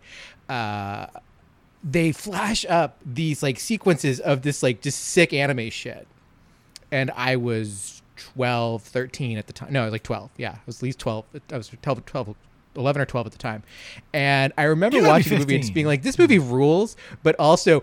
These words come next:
Speaker 1: what was that sick shit that was happening in the, the uploading sequence? And then in the credits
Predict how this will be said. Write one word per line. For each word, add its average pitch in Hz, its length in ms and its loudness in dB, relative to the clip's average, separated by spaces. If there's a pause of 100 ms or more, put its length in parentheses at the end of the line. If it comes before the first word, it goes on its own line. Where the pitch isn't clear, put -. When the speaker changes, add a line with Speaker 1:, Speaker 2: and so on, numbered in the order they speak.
(120)
Speaker 1:
what 160 240 6
was 226 140 6
that 180 200 2
sick - 400 -2
shit - 320 0
that 151 80 0
was 143 160 0
happening 165 720 -2 (640)
in 143 640 0 (180)
the, 135 300 2
the 143 220 -2
uploading 143 420 2
sequence? - 840 -8 (960)
And 143 200 -2
then 151 360 2 (120)
in 170 120 2
the 143 80 -2
credits - 840 -2